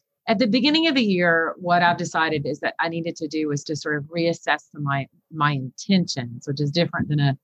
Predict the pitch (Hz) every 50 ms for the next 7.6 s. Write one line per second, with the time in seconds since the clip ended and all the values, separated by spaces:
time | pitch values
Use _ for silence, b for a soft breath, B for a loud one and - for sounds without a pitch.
0 | _ _ _ _ _ _ _ _ _ _ - - 139 - 180 170 165 160 151 -
1 | - 151 147 143 143 151 156 156 143 165 151 156 160 165 170 - - 170 156 151
2 | 147 _ _ _ _ _ _ - 190 196 202 208 214 220 220 220 196 - 196 196
3 | 196 196 - - 202 190 - 190 185 170 160 160 160 156 147 - _ _ _ _
4 | _ _ _ _ - 175 160 156 156 151 147 147 151 - _ _ _ - 170 170
5 | 165 165 175 180 190 190 196 196 196 196 196 190 185 185 - 175 160 156 151 147
6 | 143 - _ - _ _ 190 202 220 208 208 _ 196 180 185 185 - 196 190 190
7 | 185 180 180 - 170 160 156 151 151 147 147 147